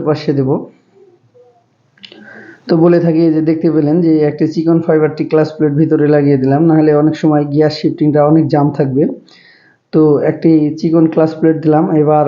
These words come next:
আমরা প্রেশার প্লেটটিও দেব। তারপরে আমরা দিব এবার মোটা ফাইবারের প্রেশার ক্লাচ প্লেট। তো এই যে এবার আমরা মোটা ফাইবারের ক্লাচ প্লেটটি দিয়ে দিলাম। এবার আবারও একটা প্রেশার প্লেট,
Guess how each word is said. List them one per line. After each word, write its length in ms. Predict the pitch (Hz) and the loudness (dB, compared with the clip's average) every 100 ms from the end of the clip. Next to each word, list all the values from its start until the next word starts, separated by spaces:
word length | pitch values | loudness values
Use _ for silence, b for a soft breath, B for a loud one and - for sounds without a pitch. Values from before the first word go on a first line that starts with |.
| 147 | 0
আমরা 180 | 147 147 | 0 -2
প্রেশার 320 | 165 165 156 | -2 -4 -4
প্লেটটিও 360 | 160 156 156 160 | -2 -2 0 -2
দেব। 180 | 151 135 165 B B _ _ _ _ _ _ _ _ _ _ _ - - _ - | 0 -2 -2 B B _ _ _ _ _ _ _ _ _ _ _ -20 -20 _ -2
তারপরে 360 | 165 156 170 170 | 0 2 2 2
আমরা 220 | 170 165 | 2 0
দিব 180 | 156 160 156 | 0 0 0
এবার 180 | 147 165 - B B B B _ | 0 -2 -8 B B B B _
মোটা 320 | 170 180 196 202 | -2 0 0 0
ফাইবারের 480 | 180 165 156 135 - - - | 0 0 0 -2 -8 -12 -8
প্রেশার 280 | 160 165 - 135 | -6 -4 -8 -8
ক্লাচ 200 | - 170 175 | -4 -4 -2
প্লেট। 180 | 139 131 - | -4 -4 -4
তো 100 | - 165 160 | 0 2 4
এই 60 | 160 | 2
যে 80 | 165 | 2
এবার 160 | 165 160 160 | 0 0 2
আমরা 140 | 160 | 2
মোটা 260 | 165 156 160 160 | 0 0 -2 -2
ফাইবারের 400 | 156 147 147 151 147 - - | -4 -2 0 -2 -4 -10 -4
ক্লাচ 200 | 151 147 | -4 -2
প্লেটটি 280 | 170 156 156 139 | -4 -2 -2 0
দিয়ে 140 | 156 151 | 2 2
দিলাম। 220 | 147 160 - - _ _ _ _ _ _ _ _ _ _ _ | 2 0 -4 -14 _ _ _ _ _ _ _ _ _ _ _
এবার 200 | 175 160 156 | 0 2 2
আবারও 260 | 156 156 160 160 | 2 2 2 0
একটা 140 | 160 139 | -2 -4
প্রেশার 260 | 160 165 156 | -4 -4 -4
প্লেট, 220 | - 143 | -2 -4